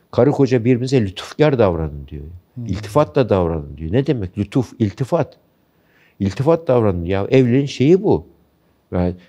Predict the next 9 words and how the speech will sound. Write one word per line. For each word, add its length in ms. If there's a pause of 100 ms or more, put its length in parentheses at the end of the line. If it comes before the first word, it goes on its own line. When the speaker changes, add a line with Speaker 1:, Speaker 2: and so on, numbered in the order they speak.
(140)
Speaker 2:
Hı 60
hı. 160
Speaker 1:
takdir, 400
övgü, 280
onay 340
sözlerinin 640
baskın 340
olduğu 260
evlilikler. 580